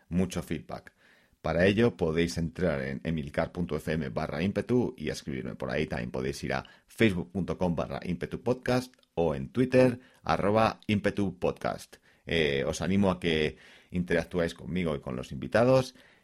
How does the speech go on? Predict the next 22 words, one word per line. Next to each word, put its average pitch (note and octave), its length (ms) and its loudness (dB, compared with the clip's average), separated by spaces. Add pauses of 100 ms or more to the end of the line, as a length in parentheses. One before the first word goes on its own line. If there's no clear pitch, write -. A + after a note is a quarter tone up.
(220)
a C#2 220 -4
que, B1 720 -2 (300)
eh, C2+ 280 -2
me C#2+ 140 -8
comentéis D2 480 -4
qué - 80 -4
preguntas D#2 500 -4
os D2+ 120 -8
han C#2+ 100 -8
gustado, A2 640 2
cuáles C2 420 -4
no, A2 460 2 (160)
eh, C2+ 440 0
qué E2+ 160 0
cosas D#2+ 480 -4
debería C#2 580 0
haber C2 200 0
preguntado B1+ 760 -4 (400)
y D2+ 220 -4
no D2+ 180 -4
he F2 80 0
hecho. A#2 500 0